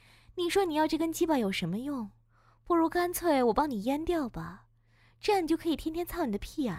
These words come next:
了。你说好不好啊？嗯？哼，让我看看，嗯，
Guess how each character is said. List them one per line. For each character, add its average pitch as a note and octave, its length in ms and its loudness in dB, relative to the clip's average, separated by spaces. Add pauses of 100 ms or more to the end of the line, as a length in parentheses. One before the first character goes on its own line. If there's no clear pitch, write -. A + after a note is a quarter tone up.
了。 E3 320 -10 (380)
你 B3+ 100 -2
说 F4 140 2
好 G#3 200 6
不 A#3+ 120 4
好 F3+ 260 4
啊？ F3 380 0 (280)
嗯？ G#3 440 2 (1200)
哼， D4 120 -8 (2750)
让 E4 180 6
我 C4 80 4
看 D4 320 0
看， G3+ 680 0
嗯， A#3+ 680 -10